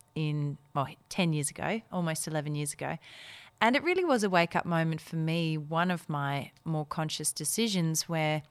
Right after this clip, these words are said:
I had left a full-time radio career to be at home with my son, and, um, I would go back to part-time eventually. I was on maternity leave, so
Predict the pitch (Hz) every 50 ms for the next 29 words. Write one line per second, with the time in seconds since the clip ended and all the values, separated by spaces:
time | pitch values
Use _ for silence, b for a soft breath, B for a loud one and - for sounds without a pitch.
0 | _ _ _ - 202 196 185 214 214 - 196 185 175 - - 165 - - 180 165
1 | 156 - 170 165 165 165 165 165 165 175 175 165 156 - - - 170 170 196 208
2 | 185 160 - 170 165 160 156 151 - - - 175 170 165 160 160 147 B B B
3 | B B B B - 196 208 196 - 190 170 160 156 - - 180 160 156 156 156
4 | 160 - - _ _ - 160 160 156 156 156 156 156 156 147 - - _ - 113
5 | 151 151 151 156 156 156 156 151 151 - - - - 180 190 190 226 214 - -
6 | 165 156 151 143 127 - - 202 - - - 160 156 - - - - 165 156 156
7 | 156 156 147 165 165 170 175 - - 233 226 208 180 160 165 151 156 156 156 151
8 | - 185 165 165 160 147 156 147 143 - 69 - 151 - - - - 170 165 160
9 | 165